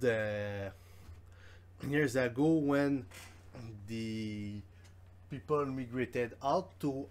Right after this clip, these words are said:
about, let's say, the eighth century, when the seventh and eighth century at the test when the invasions came.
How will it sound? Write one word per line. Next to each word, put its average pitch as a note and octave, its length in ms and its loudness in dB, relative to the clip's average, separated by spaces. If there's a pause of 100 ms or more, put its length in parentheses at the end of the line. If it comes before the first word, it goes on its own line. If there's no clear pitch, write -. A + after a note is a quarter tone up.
(100)
about, B2+ 500 2
let's A2 240 -6
say, C3 80 -6
the A#2+ 180 -4 (120)
eighth B2 200 -6
century, B2 760 -4 (420)
when C3 480 -2 (720)
the B2 120 -6 (300)
seventh C3 420 0
and C3 100 -4 (100)
eighth C3+ 200 -6
century B2 460 0
at A#2+ 160 2
the A2 320 -2 (640)
test C#3+ 260 2
when B2+ 180 2
the A#2 280 0
invasions G#2+ 760 -4 (120)
came. G3+ 520 -4